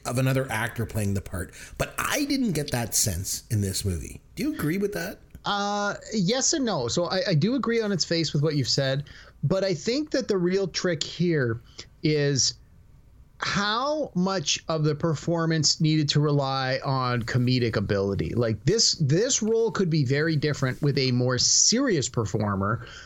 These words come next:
Speaker 2: who wasn't there to, like, get laughs. Like, I wouldn't call this movie a laugh out loud comedy. I would call it, like, a light
Speaker 1: Right.
Speaker 2: drama with funny parts.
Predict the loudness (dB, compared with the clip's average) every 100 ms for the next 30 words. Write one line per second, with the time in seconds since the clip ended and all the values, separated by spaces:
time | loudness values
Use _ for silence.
0 | -4 2 4 6 4 2 0 0 0 2
1 | 2 0 2 2 0 -2 -8 -20 -18 -18
2 | -20 -20 -4 2 4 4 2 0 -2 0
3 | 0 -2 -12 -20 -4 0 0 0 -2 -2
4 | -4 -2 -2 0 0 0 -2 -2 -2 0
5 | 0 2 2 0 -2 -2 0 0 0 0
6 | 0 -2 -4 -2 -2 0 0 0 0 -2
7 | 0 0 0 0 0 0 0 0 0 0
8 | 0 -2 -2 -2 -2 -2 -2 -2 -4 -2
9 | -4